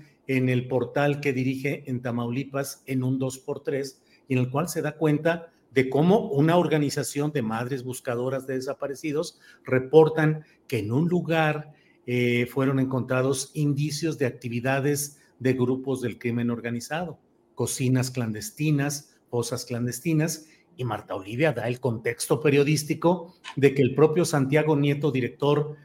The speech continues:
de la Unidad de Inteligencia Financiera de la Secretaría de Hacienda tiempo atrás, él había dicho todos los datos relacionados con la propiedad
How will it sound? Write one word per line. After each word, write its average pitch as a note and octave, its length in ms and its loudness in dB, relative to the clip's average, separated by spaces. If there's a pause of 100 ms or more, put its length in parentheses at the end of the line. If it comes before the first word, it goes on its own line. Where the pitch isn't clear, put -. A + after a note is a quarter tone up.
(140)
de C3 100 0
la B2 100 4
Unidad B2 280 2
de C#3 60 0
Inteligencia C3 520 -4
Financiera B2+ 680 -4
de B2 80 -2
la A2 80 -10
Secretaría B2+ 420 -8
de C3+ 60 -2
Hacienda C3 480 -4 (300)
tiempo C3+ 340 4
atrás, D3+ 480 2 (200)
él F3 300 4
había C3+ 320 2
dicho G3 640 0 (240)
todos C#3 260 -2
los D#3 160 -2
datos C#3+ 340 -2
relacionados B2 680 -4
con A2 300 -6
la G2 260 -10
propiedad D#3+ 840 0